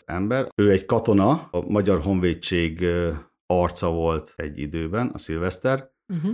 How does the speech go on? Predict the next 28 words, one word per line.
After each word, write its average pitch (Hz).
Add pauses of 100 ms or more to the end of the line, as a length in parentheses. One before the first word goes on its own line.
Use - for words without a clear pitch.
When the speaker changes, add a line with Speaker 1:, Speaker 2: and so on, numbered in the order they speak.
Speaker 1:
és 87
ő 127
volt 117
a 104
katonai 104
szakértője 87
is 78
a 82
sorozatnak, 117 (760)
és 82
nagyon 98
sokat 85
segített, 82 (560)
hogy 85
úgy 120
mozogjunk, 101
mint 95
katonák, 92
úgy 98
tudjunk 92
együtt 90
mozogni, 90 (160)
és -
ez 95
szerintem 95
egész 82
jól 78
sikerült. 120